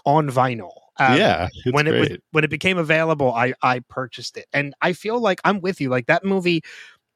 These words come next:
Speaker 1: I mentioned it earlier that, you know, he was very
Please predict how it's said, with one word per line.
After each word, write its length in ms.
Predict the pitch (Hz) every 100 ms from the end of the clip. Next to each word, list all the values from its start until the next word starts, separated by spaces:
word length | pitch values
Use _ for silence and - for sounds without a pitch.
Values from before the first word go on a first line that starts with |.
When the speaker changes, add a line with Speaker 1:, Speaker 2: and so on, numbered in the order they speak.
| -
Speaker 1:
I 80 | 165
mentioned 340 | 220 208 180
it 80 | 143
earlier 400 | 147 165 156 143
that, 200 | 131 127
you 60 | 127
know, 160 | 120
he 200 | 123 151
was 200 | 151 131
very 480 | 131 139 139 123